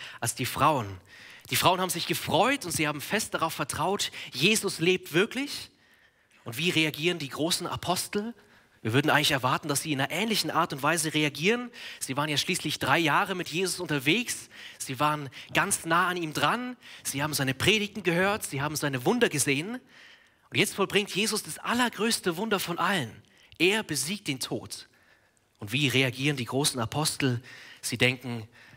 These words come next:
was ist das denn für ein Blödsinn, was die Frauen da erzählen? Dummes Geschwätz, nur Märchen. Das war für die Apostel und auch für die anderen Jünger in Jerusalem völlig unvorstellbar,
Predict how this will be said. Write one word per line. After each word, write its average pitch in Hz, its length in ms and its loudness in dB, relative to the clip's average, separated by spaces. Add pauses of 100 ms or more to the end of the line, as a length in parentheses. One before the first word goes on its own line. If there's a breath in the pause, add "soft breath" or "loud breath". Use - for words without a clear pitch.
(180 loud breath)
was 104 160 -2
ist - 160 -4
das 120 160 2
denn 120 140 -2
für - 120 0
ein 107 100 -2
Blödsinn, 117 460 4
was 98 140 -4
die 113 100 -8
Frauen 101 300 -6
da 101 80 -6
erzählen? 101 420 -6 (520 loud breath)
Dummes 180 340 4
Geschwätz, - 580 -2 (260 loud breath)
nur 165 280 4
Märchen. 139 560 -2 (1700 soft breath)
Das 117 140 0
war 170 140 4
für 180 160 -4
die 156 160 0
Apostel 165 480 -2
und 143 60 -4
auch 185 160 2
für 185 100 -2
die 151 140 -4
anderen 196 360 2
Jünger 208 300 4
in 185 80 -2
Jerusalem 185 640 2 (340 loud breath)
völlig 254 580 0
unvorstellbar, 190 1200 0